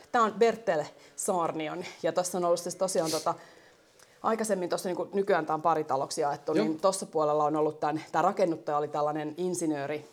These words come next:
Speaker 2: Joo.
Speaker 1: Paavo Virtanen, mikä on siis, tai ku-, kuka oli ton A I Virtasen itse asiassa poika, tän meidän nobelistin,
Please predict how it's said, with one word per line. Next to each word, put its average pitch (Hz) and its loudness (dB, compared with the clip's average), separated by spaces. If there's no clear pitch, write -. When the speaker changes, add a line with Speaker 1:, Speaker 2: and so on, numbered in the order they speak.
Speaker 2:
Joo. 135 -2
Speaker 1:
Paavo 175 2
Virtanen, 202 0
mikä 175 -4
on 160 -6
siis, 170 -12
tai 151 0
ku-, 139 -10
kuka 165 -6
oli 165 -4
ton 165 -4
A 175 -2
I 160 -4
Virtasen 160 -8
itse - -10
asiassa - -8
poika, 160 0
tän 139 -8
meidän 151 -6
nobelistin, 185 0